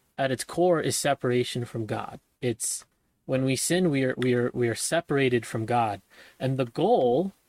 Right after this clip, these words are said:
our earthly life, is to try and get back to God. And that's oftentimes why he allows things in our lives, allows suffering, allows whatever it may be,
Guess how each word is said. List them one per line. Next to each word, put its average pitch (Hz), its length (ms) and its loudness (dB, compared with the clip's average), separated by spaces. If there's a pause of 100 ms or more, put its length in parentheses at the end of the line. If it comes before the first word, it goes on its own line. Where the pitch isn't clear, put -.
our 135 120 2
earthly 139 360 0
life, 156 420 -2
is 135 180 0
to 117 420 2 (600)
try 135 220 -2
and 135 80 0
get 127 120 -4
back 123 280 -2
to - 80 -8
God. - 300 -8 (220)
And 127 400 -4
that's - 420 -2 (180)
oftentimes 123 680 -2
why 113 520 0 (200)
he 131 180 -4
allows 113 640 0 (400)
things 127 260 -2
in 120 80 -2
our 113 100 0
lives, 117 340 0
allows 110 280 -2
suffering, 123 560 -4
allows 107 560 -6 (180)
whatever 139 280 0
it 139 80 -4
may 120 160 0
be, 131 480 0